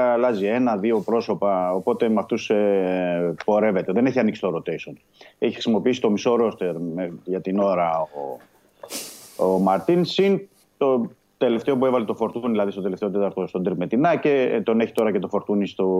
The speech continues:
ντέρμπι με τον, ε, Παναθηναϊκό. Ε, πάει σε πιο σφιχτό, ε, σχήμα.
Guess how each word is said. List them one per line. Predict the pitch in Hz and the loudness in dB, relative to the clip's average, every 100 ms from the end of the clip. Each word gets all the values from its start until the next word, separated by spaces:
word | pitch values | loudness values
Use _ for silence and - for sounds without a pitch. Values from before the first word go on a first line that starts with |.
| 90 90 87 82 | 2 2 0 0
ντέρμπι | 92 85 | 0 0
με | 90 | 0
τον, | 87 85 85 | 0 0 0
ε, | 82 80 78 78 76 76 71 | 0 0 0 0 0 0 0
Παναθηναϊκό. | 92 90 - 87 76 76 - - - - _ | 0 0 0 -2 -2 -4 -6 -20 -20 -20 _
Ε, | - 87 | -2 0
πάει | 117 | 0
σε | 113 95 | 0 0
πιο | 107 | -2
σφιχτό, | - - 95 87 85 80 78 73 67 69 - _ _ _ _ - | -4 -6 -2 0 0 -2 -2 -4 -6 -10 -16 _ _ _ _ -2
ε, | 95 92 | 0 0
σχήμα. | 87 - 104 85 76 | 0 0 0 0 -4